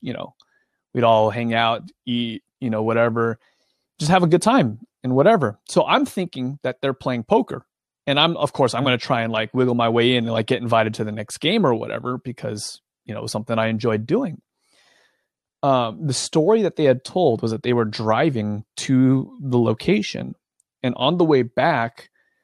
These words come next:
<laughs> this is so stupid, but this is literally what appealed to me at that time. The driver, uh, had to pull over on the freeway because one of the passengers had farted in the car, and it was so rank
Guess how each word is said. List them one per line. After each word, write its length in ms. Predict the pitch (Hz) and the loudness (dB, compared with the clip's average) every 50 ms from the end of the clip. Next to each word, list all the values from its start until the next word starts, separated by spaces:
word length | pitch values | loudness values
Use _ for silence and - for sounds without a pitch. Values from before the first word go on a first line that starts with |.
| _ _ _ _ _ _ _ | _ _ _ _ _ _ _
<laughs> 440 | - - - - - - - _ - | -20 -20 -18 -18 -20 -20 -18 _ -8
this 160 | 151 131 - | -6 -4 -2
is 80 | 151 - | -2 -2
so 100 | - 156 | 0 0
stupid, 380 | - - - 127 110 - - - | -2 0 -2 -2 -2 -2 -4 -4
but 100 | 123 123 | -2 -2
this 120 | 135 143 | -2 0
is 100 | 131 123 | 2 4
literally 320 | 123 123 127 123 117 113 | 4 6 6 6 6 4
what 160 | 110 117 113 117 | 4 2 2 0
appealed 300 | - - 127 110 101 - | 0 0 0 0 0 -2
to 60 | 107 | -4
me 120 | 104 104 | -4 -4
at 60 | 104 | -4
that 160 | 107 107 107 - | -6 -8 -8 -6
time. 260 | 113 107 101 - - _ _ - _ _ _ - - - - - - - 196 147 - _ - | -6 -6 -6 -8 -14 _ _ -20 _ _ _ -20 -20 -20 -20 -20 -20 -16 -14 -14 -14 _ -4
The 120 | - 135 123 | -2 -2 0
driver, 840 | 117 120 117 123 131 143 156 170 165 143 120 113 110 110 127 - _ _ _ _ _ _ _ _ _ _ _ - | 0 0 -2 0 0 2 0 0 0 0 0 0 0 -2 -4 -8 _ _ _ _ _ _ _ _ _ _ _ -8
uh, 420 | - 143 123 120 113 110 110 110 - - - _ _ _ _ _ _ _ _ _ _ _ _ - | -2 0 2 2 2 2 0 -2 -6 -10 -16 _ _ _ _ _ _ _ _ _ _ _ _ -14
had 200 | - - 185 170 | -4 0 2 2
to 80 | 147 131 | 2 2
pull 440 | - - - 185 170 160 143 135 135 | -2 -4 0 2 2 2 4 2 2
over 380 | 143 185 220 170 139 120 120 - - | 4 2 2 2 0 -2 -2 -2 -2
on 200 | 127 156 185 156 | -2 -2 0 0
the 60 | 123 | -2
freeway 540 | - - - 214 262 277 226 131 117 113 110 | -4 -4 0 2 2 2 4 2 2 0 0
because 640 | 113 131 127 120 - - 147 123 120 120 120 117 123 | 0 -2 -4 -4 -4 -2 -2 -2 0 -2 -4 -4 -4
one 240 | 123 127 135 139 143 | -4 -4 -2 -2 -2
of 80 | 135 | -4
the 60 | 131 | -6
passengers 640 | 117 - 160 170 202 208 - 151 123 - 117 113 113 | -4 -2 0 2 2 2 0 -4 -4 -2 -2 -2 -2
had 120 | 120 107 - | -4 -6 -8
farted 580 | - - - 131 135 147 139 135 127 120 117 | -8 -10 -6 -2 0 0 0 2 0 0 -2
in 220 | - - 123 120 113 | -4 -4 -4 -2 -2
the 80 | 120 | -2
car, 420 | - - - 196 180 151 131 120 117 | -2 0 2 4 4 6 4 4 2
and 160 | - 120 123 | 0 -2 -2
it 60 | 123 | -2
was 180 | 117 120 120 - | -2 -2 -4 -4
so 220 | - - 156 147 | 0 0 2 2
rank 680 | 135 123 113 113 131 151 196 175 135 120 - - - | 2 0 0 -2 -2 -2 -2 -2 -2 -4 -8 -10 -18